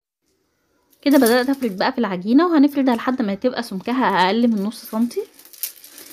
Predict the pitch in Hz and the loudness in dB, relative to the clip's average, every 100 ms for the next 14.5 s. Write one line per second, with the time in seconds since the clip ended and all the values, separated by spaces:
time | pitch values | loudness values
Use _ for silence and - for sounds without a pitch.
0 | - - _ _ _ _ 269 294 294 226 | -20 -20 _ _ _ _ 2 2 4 2
1 | 240 240 240 240 233 226 226 269 330 226 | 2 2 4 4 2 -2 -2 -2 -2 -4
2 | 208 - 240 220 185 208 202 196 208 269 | -6 -6 -6 -4 -4 -2 -4 -6 0 -2
3 | - - - - - - - _ _ _ | -2 -8 -8 -6 -10 -14 -20 _ _ _
4 | _ _ - _ - - _ _ _ _ | _ _ -20 _ -20 -20 _ _ _ _
5 | _ _ _ _ _ _ _ - 285 311 | _ _ _ _ _ _ _ -2 4 4
6 | 247 254 254 233 240 233 202 151 185 - | 6 4 4 2 0 -2 -2 -4 -6 -2
7 | 226 269 381 _ _ 285 294 247 254 226 | -2 0 -2 _ _ 2 4 2 -2 -4
8 | 196 233 240 185 170 202 269 320 294 226 | -2 -2 -2 -6 -6 -2 0 2 2 0
9 | 208 226 214 208 214 208 - 180 196 214 | -8 -8 -6 -6 -6 -12 -16 -8 -6 -6
10 | - - 151 196 - _ - _ _ _ | -6 -8 -2 -2 -2 _ -20 _ _ _
11 | _ _ _ _ _ _ _ _ - 208 | _ _ _ _ _ _ _ _ -2 0
12 | 196 175 202 202 196 208 190 175 202 202 | 0 -2 -4 -2 -2 -4 -6 0 2 2
13 | 214 208 - 254 339 240 220 190 208 - | 0 -2 0 0 2 -2 -4 0 0 0
14 | 202 190 185 240 349 | -8 -4 -2 0 -2